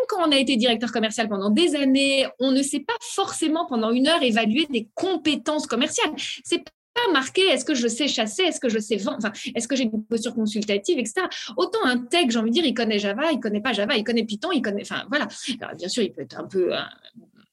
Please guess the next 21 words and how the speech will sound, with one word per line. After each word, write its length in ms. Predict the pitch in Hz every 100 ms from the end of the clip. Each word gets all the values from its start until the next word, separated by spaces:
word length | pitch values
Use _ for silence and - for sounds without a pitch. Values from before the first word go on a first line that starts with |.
| -
un 140 | 196
peu 100 | 208
moins 240 | 214 233 247
bon, 100 | 277
mais 240 | - -
en 20 | 220
tout 80 |
cas, 60 | 392
il 80 | 247
sait 120 | 294
le 60 | 285
faire. 240 | 330 254 - - 208
Les 60 |
compétences 480 | 220 415 415 370 302
de 60 | 208
sales, 180 | 208 440
c'est 220 | - 208
extrêmement 640 | 311 403 - - 453 381 370
compliqué 420 | - 214 220 214
à 60 | 277
évaluer 460 | 208 190 185 277